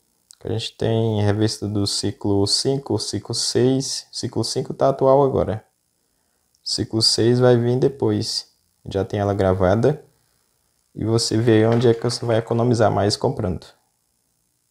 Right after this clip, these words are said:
Trinta por cento de desconto em itens selecionados. Lançamento. Que bonita, hein? Essa pallet. Cento e trinta e quatro e noventa. Dá para ganhar um bom dinheirinho.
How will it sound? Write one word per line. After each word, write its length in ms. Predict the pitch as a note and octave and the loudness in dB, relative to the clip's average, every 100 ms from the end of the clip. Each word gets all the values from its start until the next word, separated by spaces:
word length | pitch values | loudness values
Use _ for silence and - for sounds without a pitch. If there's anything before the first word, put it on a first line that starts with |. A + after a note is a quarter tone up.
| _ _ _ _ _ _ | _ _ _ _ _ _
Trinta 240 | - A2 A2 | -6 -4 -4
por 120 | - | -4
cento 220 | - G#2 | -4 -4
de 100 | A2 | -4
desconto 500 | A2 - B2+ D3+ - | -8 -4 -2 -2 -2
em 100 | G2+ | -4
itens 180 | G2+ - | -4 -4
selecionados. 1080 | G#2 G2+ G2 G#2 G2 A2 C#3 F3+ - - _ _ - | -2 0 0 -2 0 2 2 0 -2 -6 _ _ -8
Lançamento. 880 | G#2 G#2 G2+ F#2+ G2+ C3 E3+ F#3+ - _ _ _ _ _ _ _ | -6 -4 -4 -2 -2 -4 -4 -4 -6 _ _ _ _ _ _ _
Que 100 | - | -10
bonita, 420 | G#2+ G#2 A2 C3+ C#3+ | -4 -2 0 -2 -2
hein? 160 | F3+ _ _ | -4 _ _
Essa 160 | - | -16
pallet. 560 | - B2+ E3 - - - _ _ _ _ _ _ _ _ _ _ _ _ _ _ | -6 -2 -2 -4 -14 -16 _ _ _ _ _ _ _ _ _ _ _ _ _ _
Cento 260 | - - D3 | -6 -4 -2
e 40 | |
trinta 240 | C#3 C#3 C#3 | 0 -2 0
e 40 | |
quatro 260 | B2 B2 D3+ | 0 0 2
e 20 | |
noventa. 520 | D3 A2 E2 - A2 _ _ _ _ _ _ _ _ _ _ _ _ _ _ _ _ - | 0 0 -4 -10 -14 _ _ _ _ _ _ _ _ _ _ _ _ _ _ _ _ -10
Dá 120 | G2 | -8
para 200 | G2+ G2 | -4 -4
ganhar 500 | G2 G2+ C3 E3+ - _ | -2 -2 -4 -6 -12 _
um 60 | G2 | -8
bom 160 | G2+ G#2+ | -6 -2
dinheirinho. 460 | B2+ E3+ D3+ G#2 | -2 -2 -2 -4